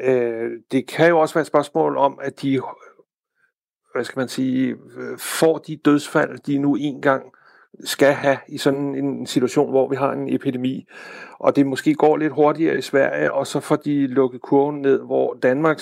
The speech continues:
jo sådan som det i hvert fald er i øjeblikket, der bliver det en, et meget langt træk,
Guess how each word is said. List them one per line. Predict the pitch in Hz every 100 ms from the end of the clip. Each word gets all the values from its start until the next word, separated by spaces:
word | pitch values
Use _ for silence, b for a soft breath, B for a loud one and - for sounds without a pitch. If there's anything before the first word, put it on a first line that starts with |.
| -
jo | 139
sådan | 131 147 139
som | 135
det | 131
i | 120
hvert | 139
fald | - 131
er | 120
i | 117
øjeblikket, | 123 165 170 143 139 B B B B -
der |
bliver | 127 156
det | 147 143 127 135
en, | 127 120 123 127 127
et | 120
meget | 113 110 127 156
langt | 131 131 -
træk, | - 123 135 -